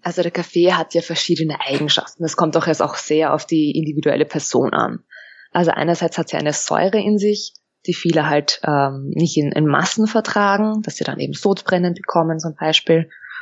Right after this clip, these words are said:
In der Folge, ähm, begegne ich überhaupt der, der, der Frage, warum Kaffee wach hält.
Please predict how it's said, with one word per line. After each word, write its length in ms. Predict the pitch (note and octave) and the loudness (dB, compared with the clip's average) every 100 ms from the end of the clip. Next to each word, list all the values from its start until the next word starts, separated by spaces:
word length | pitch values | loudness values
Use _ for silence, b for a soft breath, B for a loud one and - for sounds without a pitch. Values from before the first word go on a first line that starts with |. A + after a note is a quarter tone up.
| B B B B B | B B B B B
In 140 | - F#3 | -2 0
der 160 | G3+ | 0
Folge, 720 | A3+ - F3+ G3+ A#3 A3+ A3+ - _ - | -2 0 0 2 2 2 0 -2 _ -4
ähm, 480 | - E3+ E3 E3 E3 | 0 2 0 -2 -6
begegne 560 | F#3 E3+ - D#3+ E3 F3+ | -4 -4 0 0 2 0
ich 160 | F3+ | 0
überhaupt 380 | E3+ D#3+ D#3+ - - - _ _ _ _ - | -2 0 -2 -4 -12 -12 _ _ _ _ -2
der, 760 | D3+ D3+ D3+ D3 C#3+ C#3+ - - - - - | 0 0 0 0 0 -2 -4 -6 -10 -12 -4
der, 140 | - | -2
der 140 | - E3+ | 2 0
Frage, 460 | - - C3+ E3+ | 0 0 0 2
warum 220 | F3 F3 F3 | 0 0 0
Kaffee 420 | E3+ - E3+ D3 | -2 0 -2 0
wach 260 | E3 - - | -4 -2 -2
hält. 420 | C3+ - - - | 0 0 0 -6